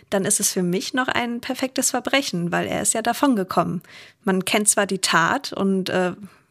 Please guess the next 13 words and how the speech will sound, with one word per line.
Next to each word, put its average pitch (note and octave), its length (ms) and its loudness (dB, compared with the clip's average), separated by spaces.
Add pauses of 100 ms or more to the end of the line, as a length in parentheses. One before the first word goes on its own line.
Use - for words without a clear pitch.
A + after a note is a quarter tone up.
womöglich, G3+ 680 4
äh, F3+ 400 0 (320)
ist - 120 6
es G3+ 120 2
für G#3 80 2
ihn G#3+ 240 2
auch G3 300 2
eine F#3 280 2
persönliche G3 600 0
Bestätigung, A3+ 800 0 (460)
äh, A3 220 4 (180)
dass - 280 2
trotzdem B3 1160 0